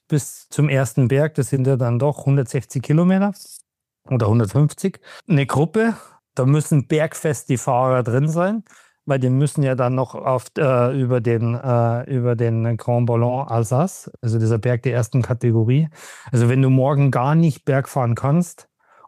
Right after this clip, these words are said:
und bist aber in der Gruppe des Tages, dann hast du sowieso keine Chance auf einen Tagessieg. Also das müssen schon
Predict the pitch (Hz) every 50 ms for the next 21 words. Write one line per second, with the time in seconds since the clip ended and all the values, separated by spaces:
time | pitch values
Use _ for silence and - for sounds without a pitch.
0 | - 147 120 - 151 143 - - 151 131 123 127 127 127 131 127 123 113 131 139
1 | 139 - - 135 120 113 - - - 120 127 143 151 151 - - - 117 107 123
2 | 117 - - 131 117 120 120 123 127 139 - - 151 143 139 123 - 139 131 135
3 | 139 151 143 127 117 139 131 - - 131 135 143 147 143 - - 160 151 143 117
4 | 113 123 117 117 107 101 131 131 131 - - 139 117 - - 135 139 156 151